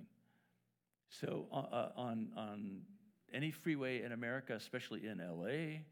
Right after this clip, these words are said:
and Southern California, when it gets really intense, if you, if our thoughts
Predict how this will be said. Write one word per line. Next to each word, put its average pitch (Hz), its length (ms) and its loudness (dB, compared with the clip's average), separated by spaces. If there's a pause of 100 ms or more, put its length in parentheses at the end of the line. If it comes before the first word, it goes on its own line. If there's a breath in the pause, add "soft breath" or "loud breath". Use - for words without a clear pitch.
(280 loud breath)
and 104 80 -6
Southern 117 260 0
California, 113 580 0 (680 loud breath)
when 139 160 0
it 117 140 -4
gets 160 180 -2
really 135 220 4
intense, 110 680 0
if 107 180 -4
you, 123 280 4
if 117 160 -4
our 113 100 0
thoughts - 640 -4